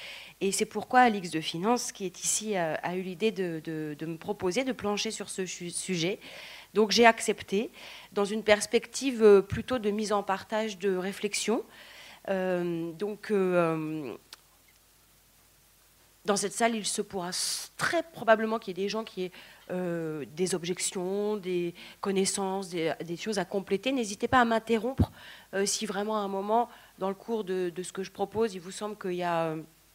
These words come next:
euh, un élément à compléter. Évidemment, un temps sera accordé à la fin pour, euh, le dialogue. Disons que la première partie, euh, la,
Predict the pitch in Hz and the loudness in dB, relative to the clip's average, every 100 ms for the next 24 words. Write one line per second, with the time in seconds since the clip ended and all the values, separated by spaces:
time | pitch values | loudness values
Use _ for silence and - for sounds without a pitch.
0 | _ _ - 165 151 - 160 170 175 185 | _ _ -10 -4 -2 0 0 0 -2 -4
1 | 180 156 175 175 175 - 233 269 - - | -6 -6 -10 -8 -10 -6 -6 -6 -14 -20
2 | - _ 202 202 220 233 220 220 247 240 | -20 _ -12 0 0 2 -2 -2 -4 -4
3 | - - - 190 196 180 196 190 185 190 | -8 -12 -8 2 4 4 2 -4 -2 -2
4 | 175 175 - 202 - - - _ - 170 | -2 -8 -8 -10 -10 -20 -20 _ -10 -8
5 | 165 151 160 156 175 185 262 247 190 - | -6 -8 -8 -8 -4 2 2 2 -8 -16
6 | - 196 208 - 214 - 233 226 214 - | -18 -10 -6 -4 -4 -4 -4 -2 -4 -4
7 | 214 - - 226 220 - - 180 170 160 | -6 -6 -12 -12 -14 -14 -12 -10 -10 -12
8 | 151 - | -14 -16